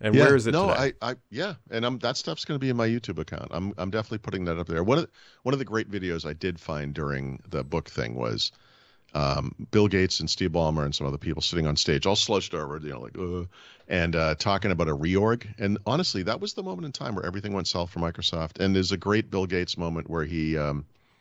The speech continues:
Speaker 2: he gets a huge laugh from the crowd, but he, he says, "You know, I, um, there've been a lot of times in our history where people thought we were in trouble, and, you know, we'll see what happens." And I was like, <laughs> "Oh," you know, and it's like, "Yeah, you, you're, you're screwed is what happens."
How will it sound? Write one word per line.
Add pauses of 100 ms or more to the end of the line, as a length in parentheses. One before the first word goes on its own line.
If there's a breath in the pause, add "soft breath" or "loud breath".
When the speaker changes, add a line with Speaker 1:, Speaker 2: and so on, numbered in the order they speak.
(160)
Speaker 2:
he
gets
a
huge
laugh
from
the
crowd,
but
he, (760)
he
says,
"You
know,
I,
um, (800)
there've
been
a
lot
of
times
in
our
history
where
people
thought
we
were
in
trouble,
and,
you
know, (240)
we'll
see
what
happens."
And
I
was
like,
<laughs>
"Oh,"
you
know, (420 soft breath)
and
it's
like,
"Yeah,
you,
you're, (100)
you're
screwed
is
what
happens."